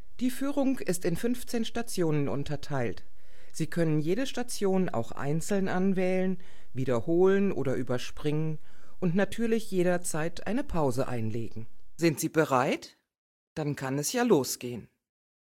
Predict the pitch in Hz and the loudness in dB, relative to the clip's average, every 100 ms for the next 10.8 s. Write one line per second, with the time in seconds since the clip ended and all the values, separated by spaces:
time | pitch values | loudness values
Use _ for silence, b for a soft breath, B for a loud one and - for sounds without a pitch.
0 | _ _ _ _ _ _ _ _ 247 262 | _ _ _ _ _ _ _ _ 2 6
1 | 262 254 214 240 240 269 277 277 277 277 | 6 6 4 4 2 -2 -2 0 2 0
2 | - 202 214 - 240 - 214 220 - 202 | 0 0 0 -2 -6 -6 0 0 2 -2
3 | - 180 170 190 202 220 - 170 190 185 | -2 -4 -2 -4 -4 -6 -4 -2 -2 -2
4 | 190 196 190 202 - 185 196 165 202 202 | -2 -2 -2 -4 -4 -4 -6 -2 -2 -2
5 | - 151 113 - _ _ _ _ _ _ | -6 -8 -8 -14 _ _ _ _ _ _
6 | _ _ _ _ _ _ 160 170 180 170 | _ _ _ _ _ _ -2 4 6 6
7 | 175 156 180 226 - 160 147 214 226 240 | 4 4 4 0 0 2 2 2 2 2
8 | 240 165 180 190 214 226 190 165 147 160 | 2 2 2 2 2 2 0 0 -2 -2
9 | 170 180 202 - 143 - 175 170 - 202 | 0 -2 -2 -4 -8 -6 -8 -8 -2 0
10 | 208 - 147 127 117 120 - | 0 0 -2 -2 -4 -6 -12